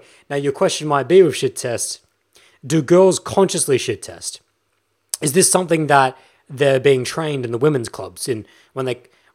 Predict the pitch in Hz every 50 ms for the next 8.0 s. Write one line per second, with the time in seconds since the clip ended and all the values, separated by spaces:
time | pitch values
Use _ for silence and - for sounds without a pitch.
0 | - 160 208 _ - 139 101 127 135 139 135 147 151 156 160 165 - - - -
1 | 185 156 - - 170 165 - - - - 165 - - 160 165 160 165 170 170 170
2 | 165 160 165 156 156 143 135 135 139 160 156 156 147 156 151 160 156 151 135 -
3 | 143 120 113 127 120 - - - - - - 147 123 160 151 143 143 147 143 156
4 | 143 135 135 135 131 131 131 127 123 123 120 120 120 135 143 160 185 - _ -
5 | - - - - 147 156 135 127 143 156 151 147 143 139 139 147 139 131 120 127
6 | 135 139 139 135 131 123 120 123 - - 139 120 127 165 180 151 139 123 127 143
7 | 135 - 135 131 131 127 - 151 127 - 131 117 - - 117 139 170 165 160